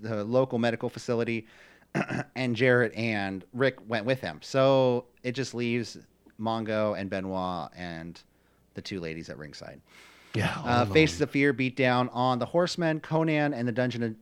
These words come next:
Speaker 1: the Dungeon of Doom go after Woman, which is Nancy. If you're not familiar with Nancy Benoit's
Speaker 2: Mm-hmm.
Speaker 1: name, her name was Woman back in the day. <clears throat> Some people younger, they don't, they don't know. It's fine.
Speaker 2: Mm-hmm.
Speaker 1: Uh,
Speaker 2: And
Speaker 1: so
Speaker 2: she was given a horrid name. I,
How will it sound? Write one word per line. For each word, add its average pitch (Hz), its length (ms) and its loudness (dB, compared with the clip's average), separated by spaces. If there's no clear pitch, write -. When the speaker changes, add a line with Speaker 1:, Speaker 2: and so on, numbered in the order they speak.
Speaker 1:
the 123 100 -6
Dungeon 160 280 2
of 127 80 -2
Doom 143 220 2
go 123 160 2
after 127 220 4
Woman, 131 480 0
which 127 240 0
is 113 140 -8
Nancy. 110 300 -4
If 110 140 -6
you're 117 140 0
not 113 200 0
familiar 104 400 -2
with 95 160 -8
Nancy 101 260 -6
Benoit's 123 400 2
Speaker 2:
Mm-hmm. 131 80 -4
Speaker 1:
name, 92 120 -4
her 95 60 -4
name 95 140 -4
was 92 100 -8
Woman 92 240 -4
back 90 200 -4
in 98 60 -6
the 92 60 -6
day. 87 220 -8
<clears throat> - 540 -8
Some - 180 -12
people 87 380 -10
younger, 87 320 -8
they 87 80 -10
don't, 87 200 -14
they 135 60 -8
don't 190 120 -8
know. 175 280 -10
It's - 100 -20
fine. 143 300 -18
Speaker 2:
Mm-hmm. 160 220 2
Speaker 1:
Uh, 131 240 6
Speaker 2:
And 139 80 8
Speaker 1:
so - 60 4
Speaker 2:
she 170 40 8
was 139 120 6
given 147 180 8
a 135 60 10
horrid 127 400 6
name. 127 340 0
I, 110 140 2